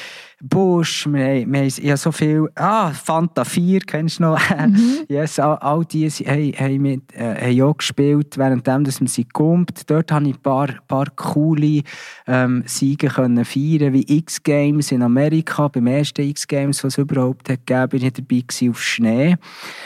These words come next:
Speaker 1: Und das sind so ein bisschen die coolen Sachen, die ich können, äh, mitnehmen konnte. Und der Rattenschwanz ist auch gross, weisst du, und eigentlich nur, weil ich,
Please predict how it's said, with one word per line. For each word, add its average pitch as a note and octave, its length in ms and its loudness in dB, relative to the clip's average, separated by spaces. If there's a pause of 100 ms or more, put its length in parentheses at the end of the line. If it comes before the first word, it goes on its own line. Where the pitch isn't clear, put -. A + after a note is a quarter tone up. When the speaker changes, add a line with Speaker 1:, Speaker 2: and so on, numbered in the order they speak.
(280)
Speaker 1:
Und C#3 340 2
das D3+ 240 0
sind D3+ 120 2
so - 100 0
ein C#3 80 -2
bisschen C#3+ 160 0
die C#3+ 240 2
coolen C3+ 360 2
Sachen, B2 540 0
die A#2 80 2
ich A#2 140 -2
können, G#2+ 480 4 (180)
äh, G#2+ 220 0
mitnehmen A#2+ 580 2
konnte. F#3+ 300 2
Und - 240 -18
der G#3+ 80 2
Rattenschwanz G3+ 680 0
ist D#3+ 120 -2
auch F3 180 0
gross, D#3+ 520 0
weisst E3+ 160 0
du, D3+ 60 -2
und D#3+ 80 2
eigentlich F#3 300 0
nur, F#3 300 4
weil D#3+ 160 4
ich, D3+ 200 2